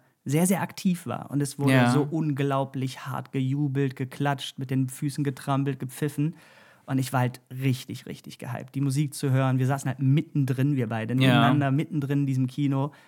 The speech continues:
Speaker 1: Es war einfach ein richtig geiler Moment. Ähm, und ich fand den Anfang sehr stark, wirklich stark. Äh, leider,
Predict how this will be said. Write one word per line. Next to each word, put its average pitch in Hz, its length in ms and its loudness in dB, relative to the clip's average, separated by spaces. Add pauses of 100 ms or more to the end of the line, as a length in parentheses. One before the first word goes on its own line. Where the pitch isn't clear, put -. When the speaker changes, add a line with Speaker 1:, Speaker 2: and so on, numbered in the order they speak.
(140)
Speaker 1:
Es - 180 -12
war 127 100 -2
einfach 127 320 -2
ein 135 40 -2
richtig 131 280 -4
geiler 120 200 -2
Moment. 127 460 0 (400)
Ähm, 117 400 2 (560)
und 135 320 2 (280)
ich 156 160 -6
fand 262 240 2
den 156 140 2
Anfang 165 420 2
sehr 151 220 -2
stark, - 520 -8 (420)
wirklich 135 300 -2
stark. - 440 -12
Äh, 127 300 0 (800)
leider, 139 540 0